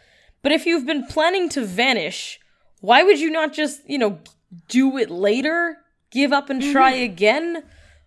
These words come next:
Speaker 1: Why vanish into the night with a backpack full of booze when you'd packed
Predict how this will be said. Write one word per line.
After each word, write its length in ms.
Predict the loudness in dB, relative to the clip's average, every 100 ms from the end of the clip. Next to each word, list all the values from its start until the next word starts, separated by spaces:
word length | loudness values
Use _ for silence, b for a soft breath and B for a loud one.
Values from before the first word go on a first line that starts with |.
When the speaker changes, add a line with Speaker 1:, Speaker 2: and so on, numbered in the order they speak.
| _
Speaker 1:
Why 640 | -4 0 2 2 2 -2 -4
vanish 420 | -2 0 0 -2
into 200 | -6 -6
the 100 | -6
night 300 | -2 -2 -2
with 120 | -2
a 60 | -4
backpack 580 | 2 2 2 0 -2 -4
full 180 | -10 -10
of 160 | -6
booze 420 | -6 -6 -8 -12
when 160 | -8 -6
you'd 180 | -8 -10
packed 340 | -4 -4 -4